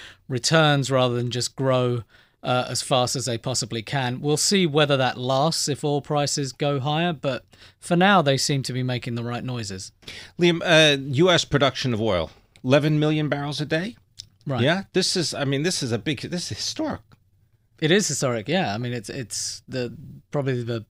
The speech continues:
Speaker 1: the biggest thing that's happened in the oil market in the last decade.
Speaker 2: Okay, and, uh, any chance that we're gonna see even increased production? Because what we've heard in the past is, oh, maybe they'll get to eleven million.
Speaker 1: Mm-hmm.
Speaker 2: We could be headed a lot higher. The issue is just getting the oil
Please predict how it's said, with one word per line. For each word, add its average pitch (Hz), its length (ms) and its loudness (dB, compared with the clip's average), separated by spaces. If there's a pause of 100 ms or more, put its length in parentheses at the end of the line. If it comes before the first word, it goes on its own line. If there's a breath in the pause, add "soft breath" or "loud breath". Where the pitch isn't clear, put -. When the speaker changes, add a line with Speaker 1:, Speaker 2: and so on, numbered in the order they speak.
Speaker 1:
the 120 100 -6
biggest 120 320 -4
thing 117 140 -6
that's 107 140 -8
happened 110 280 -6
in 110 60 -6
the 110 100 -6
oil 107 140 -8
market 110 300 -10
in 110 60 -10
the 110 60 -8
last 107 240 -10
decade. - 400 -12
Speaker 2:
Okay, 151 440 0 (100)
and, 147 380 2
uh, 139 360 2
any 156 220 2
chance 156 300 -2
that 143 80 0
we're 139 100 0
gonna 135 180 -2
see 143 140 -2
even 131 240 -2
increased 147 400 -2
production? 87 400 -4
Because 113 420 -2
what - 180 -4
we've 120 220 -8 (100)
heard 151 200 0
in 131 80 -2
the 113 80 -4
past 139 400 -4
is, 110 160 -2
oh, 123 220 4
maybe 117 280 2
they'll 107 140 0
get 110 240 -4
to - 160 -6
eleven 104 420 0
million. 101 300 -2
Speaker 1:
Mm-hmm. 117 420 -6 (220)
Speaker 2:
We 185 100 0
could 208 200 -4
be 139 120 0
headed 135 280 -2
a 110 40 -4
lot 139 300 -4
higher. 170 340 -2
The 117 220 -2
issue 160 260 0
is 135 100 -2
just 147 200 -4
getting 135 220 -4
the 131 100 -4
oil 131 320 -2